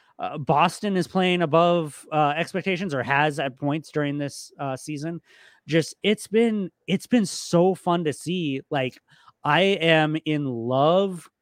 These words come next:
with, uh, this kinda touches on the rule changes a little bit. I am in love with the new schedule. Um, just seeing all these teams play all these other teams and seeing, um, just the youth movement around the league. Like, it's,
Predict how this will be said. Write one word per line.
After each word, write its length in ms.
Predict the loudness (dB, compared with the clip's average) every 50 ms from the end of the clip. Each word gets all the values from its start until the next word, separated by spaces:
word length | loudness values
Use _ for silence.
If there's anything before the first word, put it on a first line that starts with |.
| _ _ _ _ -10
with, 480 | -2 0 2 2 2 2 0 -2 _ -4 -2
uh, 140 | -2 -2 -2 -2
this 200 | -2 -2 -2 0
kinda 220 | 2 2 2 2
touches 300 | 2 0 -2 -2 -2 -4
on 80 | -4 -4
the 60 | -2
rule 120 | -2 -4 -4
changes 300 | -4 -6 -6 -6 -8 -6
a 60 | -4
little 160 | -4 -2 -2
bit. 160 | -2 -2 -2 -2
I 100 | 0 0
am 120 | 0 0
in 160 | 0 -2 -2 -2
love 320 | 0 2 2 2 0 -2
with 120 | -4 -6
the 60 | -4 -4
new 140 | -4 -4
schedule. 540 | -6 -6 -4 -6 -4 -2 -2 -2 -2 -4 -6 _ _ _ _ _ _ _ _ _
Um, 300 | 0 2 2 2 0 -2
just 220 | -2 -4 -4 -4 -2
seeing 240 | -2 -2 0 0 -2
all 300 | -2 0 2 2 2 0
these 220 | 0 -2 -4 -6
teams 380 | -8 -8 -6 -4 -4 -4 -6 -6
play 220 | -2 -2 0 0
all 200 | 0 0 0 0
these 200 | 0 -2 -4 -6 -6
other 240 | -4 -2 -2 -2 -2
teams 540 | -4 -6 -10 -8 -6 -6 -6 -6 -8 -8 -10 -10
and 160 | -10 -8 -8 -10
seeing, 600 | -10 -6 -4 -2 -2 0 0 0 -2 -4 -6 -8 _ _ _ _ _ _ -2
um, 520 | 0 2 4 4 2 2 0 -2 -4 -8 -10 _ _ _ _ _ _ _ _ -18 -10
just 300 | -4 -4 -4 -4 -4 -4
the 100 | -6 -6
youth 400 | -4 -4 -2 -2 -2 -2 -2 -2
movement 440 | -2 -2 -2 -2 -2 -4 -4 -4 -2
around 360 | -2 -2 -2 -2 -2 -2 -2
the 100 | -4 -4
league. 440 | -4 -4 -2 -2 -2 -2 -4 -4 -4
Like, 300 | -4 -4 -4 -4 -6 -10 _
it's, 480 | -2 0 0 0 -2 -6 -12 -16 -16 -16